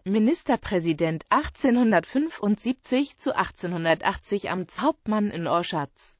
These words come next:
Ernst Danert, bedeutender Stenograf.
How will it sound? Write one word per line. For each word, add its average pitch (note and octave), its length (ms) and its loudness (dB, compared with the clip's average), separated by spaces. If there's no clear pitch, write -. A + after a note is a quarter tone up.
Ernst C4+ 440 -2
Danert, D#3 360 -2
bedeutender B3+ 540 0
Stenograf. A#3+ 1000 0